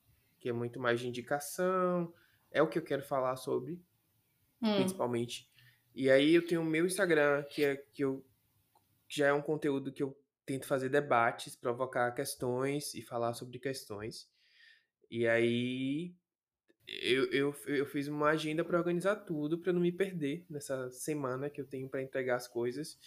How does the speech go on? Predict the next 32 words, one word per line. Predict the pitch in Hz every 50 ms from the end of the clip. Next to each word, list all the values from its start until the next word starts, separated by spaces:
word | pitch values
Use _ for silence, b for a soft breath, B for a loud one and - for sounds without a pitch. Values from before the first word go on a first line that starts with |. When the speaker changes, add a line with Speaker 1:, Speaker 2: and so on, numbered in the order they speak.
| B B B B B B B _ _
Speaker 1:
E | - 170 202 233
também | 233 - 240 214 208 214
pra | 214 226 220
não | 214 220 220
ceder | 214 - 247 214 185 190 190 190
muito | 185 175 170 170 175 175 - 185
ao | 180 165 175 180 170 185 185 185 175 175 170 165 160 160 - -
pressão | - 143 139 - - 147
do | 143 147
algoritmo, | 143 143 165 185 185 160 147 - - - 135 131
né? | 127 123
Porque | 123 123 - 131
o |
algoritmo | 123 131 135 135 127 - - 147
quer | 147
que | 139 -
você | 151 151 - 160
entregue | 151 151 147 151 170
o | 165
tempo | - 208 208 -
todo. | - 139 117 - - _ _ -
Uma | 156 165
outra | 180 190 190 208 202
dica | 180 170 175 175 175
que | 180 180
eu, | 165 160 - - -
que | - 156
eu | 147 135
acho | 135 135 - 143
importante | 139 - 139 139 - 151 160 160 - 165
é | 147
você | 147 156 147 - - 151 151 151 151 147